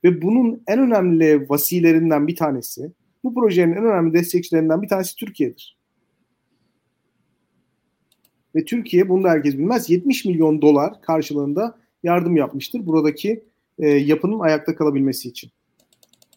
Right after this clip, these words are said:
Bu K D P'nin, K Y B'nin büro-, büroların açılması hep bu dönemden sonra. Yani bunları Türkiye Kürtlerin selametini çok düşündüğü için yapmıyor. Onu da söylemek gerekiyor. Amerika Birleşik Devletleri ve Avrupalı devletlere Türkiye'nin Batı ittifakının içinde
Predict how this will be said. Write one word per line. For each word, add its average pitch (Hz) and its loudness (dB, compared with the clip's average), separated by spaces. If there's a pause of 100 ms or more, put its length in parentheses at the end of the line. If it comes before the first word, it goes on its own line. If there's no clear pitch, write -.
(120)
Bu 185 -8
K 165 2
D 185 2
P'nin, 196 -2
K 175 -2
Y 180 2
B'nin 185 0
büro-, 170 4
büroların 175 4
açılması 180 -4
hep 226 -8
bu 170 -4
dönemden 165 0
sonra. 123 -10
Yani 156 0 (320)
bunları 269 4
Türkiye 226 -6
Kürtlerin 202 0 (200)
selametini 185 2
çok - -10
düşündüğü 190 -4
için 185 -2
yapmıyor. 185 0
Onu 151 -4
da 170 0
söylemek 165 0
gerekiyor. 113 -10 (340)
Amerika 196 2
Birleşik 185 0
Devletleri 170 2
ve 165 0
Avrupalı 208 -2
devletlere 139 0
Türkiye'nin 196 -2
Batı 156 0
ittifakının 180 -6
içinde 190 -2